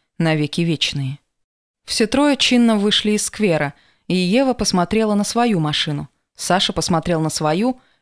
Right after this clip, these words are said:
Эрих же спокойно двинулся к автобусной остановке. "Возьми, что тебе нужно, и поедем.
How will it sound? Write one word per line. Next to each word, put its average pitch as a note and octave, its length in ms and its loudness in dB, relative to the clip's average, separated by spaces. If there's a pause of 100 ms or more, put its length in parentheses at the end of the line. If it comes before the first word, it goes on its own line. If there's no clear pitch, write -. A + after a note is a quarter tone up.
Эрих C4 320 2
же G3 120 0
спокойно G3+ 540 0
двинулся E3 580 -2 (120)
к - 80 -4
автобусной D#3 560 -2
остановке. D#3+ 640 -4 (540)
"Возьми, F3 320 2
что - 160 -2
тебе D#3+ 220 -2
нужно, F3+ 460 0
и D3 40 -2
поедем. F3 580 0